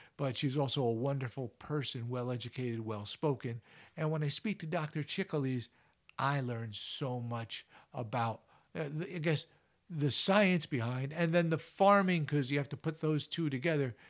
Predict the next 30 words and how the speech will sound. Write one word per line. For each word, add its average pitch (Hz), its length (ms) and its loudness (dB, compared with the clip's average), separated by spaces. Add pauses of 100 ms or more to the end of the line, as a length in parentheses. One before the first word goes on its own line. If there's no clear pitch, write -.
(260)
'cause 151 200 2
at 151 200 0
times 175 440 4 (300)
farmers 175 440 6
do 165 240 2
become 185 420 -2
scientists 160 880 2 (320)
in 156 300 2
how 147 280 4
they 151 220 2
manage 139 640 0 (200)
their 123 280 -2
crops. - 560 -4 (220)
And 185 100 -4
that's 196 180 0
something. 104 360 -4 (340)
So 220 200 6
let 254 180 6
me 254 120 2
now 226 200 8
get 208 300 2
to 196 160 4
that 160 220 4
special 185 500 0
message 151 380 0
I 139 60 2
was 131 140 -2
gonna 120 140 -2
speak 135 320 -4
about. 101 320 -4